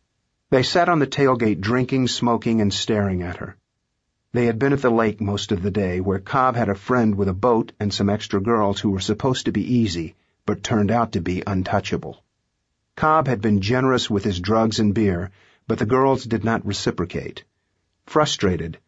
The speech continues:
they left the lake and were driving to no place in particular when they happened across the girl.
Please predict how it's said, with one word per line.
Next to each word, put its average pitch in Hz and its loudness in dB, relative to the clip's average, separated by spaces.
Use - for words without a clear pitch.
they 117 2
left 131 2
the 147 0
lake 107 2
and 98 2
were 98 2
driving 117 2
to 110 -2
no 123 2
place 120 -2
in 107 0
particular 95 -4
when 110 0
they 101 0
happened 110 0
across 98 -2
the 101 -2
girl. 92 -2